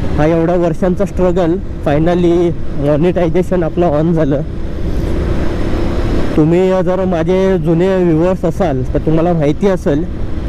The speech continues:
की आपण स्टार्ट कधी केलेलं, जवळजवळ सहा वर्ष झाली. हा एक, अ, वेगळा भाग आहे की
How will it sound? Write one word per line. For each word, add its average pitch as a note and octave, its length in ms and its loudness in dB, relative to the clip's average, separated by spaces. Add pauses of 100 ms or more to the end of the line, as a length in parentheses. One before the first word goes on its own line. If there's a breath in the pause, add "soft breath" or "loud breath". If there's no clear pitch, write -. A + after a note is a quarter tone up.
की D3+ 300 4
आपण E3+ 320 0
स्टार्ट - 720 -2
कधी G3 180 2
केलेलं, E3 480 0 (400)
जवळजवळ F3 500 0
सहा F#3 280 -2
वर्ष F#3+ 300 0
झाली. E3+ 320 0 (1600)
हा F#3 340 2 (100)
एक, F3 240 -2
अ, G3 200 2
वेगळा F3+ 360 0
भाग G3 240 -2
आहे G3+ 120 2
की G#3+ 300 0